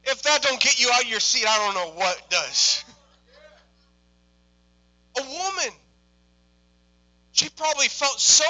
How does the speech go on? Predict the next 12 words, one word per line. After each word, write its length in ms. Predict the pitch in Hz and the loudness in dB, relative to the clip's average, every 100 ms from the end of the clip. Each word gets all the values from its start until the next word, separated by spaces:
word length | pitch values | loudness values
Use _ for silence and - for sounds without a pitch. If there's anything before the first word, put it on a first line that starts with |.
| 359 349 | -2 -4
insignificant 760 | 311 294 254 302 294 269 247 - 285 | -2 -4 -4 -8 -6 -8 -8 -4 -4
and 160 | 254 | -2
terrified, 960 | - 233 277 349 311 - 277 220 160 123 _ _ _ _ _ _ _ _ _ | -2 2 2 2 -2 -4 -6 -4 -6 -14 _ _ _ _ _ _ _ _ _
but 140 | 285 285 | -2 -2
his 440 | 220 - 349 254 208 254 | -2 0 2 2 0 -2
worth 300 | 370 359 - | 0 0 -2
surpassed 1000 | - - 269 - - 359 294 - - - - - | 2 2 2 -4 0 2 4 2 2 -6 -20 -4
her, 140 | 285 269 _ _ _ _ _ _ _ - | -2 -2 _ _ _ _ _ _ _ -6
her 260 | 330 294 269 _ _ _ _ | -4 -2 -6 _ _ _ _
fear 520 | - - 381 403 302 160 - - _ | -16 0 4 6 4 0 -12 -20 _
of 160 | 214 220 | -10 -6
man. 460 | 277 320 233 143 | 0 2 0 -4